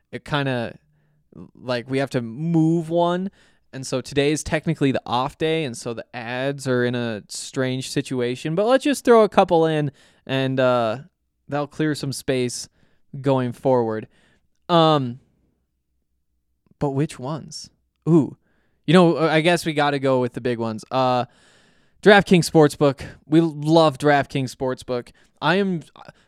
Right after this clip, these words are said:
here's what I'm doing right now. I am sitting in my chair in, uh, my bedroom slash office, and it kinda depends on what time it is. Um,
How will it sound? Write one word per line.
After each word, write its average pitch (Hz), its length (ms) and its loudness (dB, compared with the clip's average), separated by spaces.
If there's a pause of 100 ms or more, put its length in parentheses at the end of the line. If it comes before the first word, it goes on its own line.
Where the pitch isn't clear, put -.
here's 277 260 0
what 233 100 4
I'm 165 200 0
doing 123 240 -4
right 104 180 -10
now. 87 200 -16 (140)
I 226 160 -2
am 214 140 0
sitting 226 680 0 (680)
in 185 160 0
my 147 120 -4
chair 185 600 -2 (300)
in, 156 320 -4
uh, 131 240 -2
my 135 160 -6
bedroom 147 400 -2
slash 131 380 -6 (120)
office, 147 600 -2
and 131 300 -8
it 135 80 -18
kinda 147 220 -4
depends 135 360 -6
on 127 140 -2
what 123 140 -4
time 127 260 -8
it 135 100 -6
is. 135 280 -4 (320)
Um, 120 460 -6